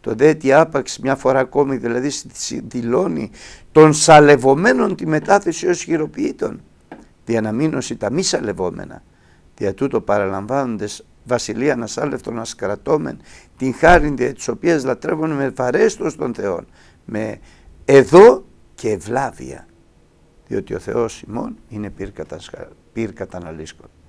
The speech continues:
Σε ποιους λοιπόν ο Θεός που είναι αγάπη είναι πυρ καταναλύσκων; Στους καταφρονούντας των λόγων του Θεού, των λόγων της αληθείας,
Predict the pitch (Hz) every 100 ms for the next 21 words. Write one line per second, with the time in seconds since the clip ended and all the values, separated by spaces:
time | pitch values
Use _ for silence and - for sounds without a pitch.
0 | _ - - - 151 151 269 220 202 180
1 | 170 151 151 156 156 135 131 117 135 -
2 | 120 120 - 120 - - 104 101 120 147
3 | 185 175 - - - - 139 - - 135
4 | - 139 - 127 131 139 190 185 220 208
5 | - - - 143 139 131 165 208 208 220
6 | 220 - 160 - - - - - - -
7 | - 143 180 202 226 220 196 - 147 139
8 | - - - -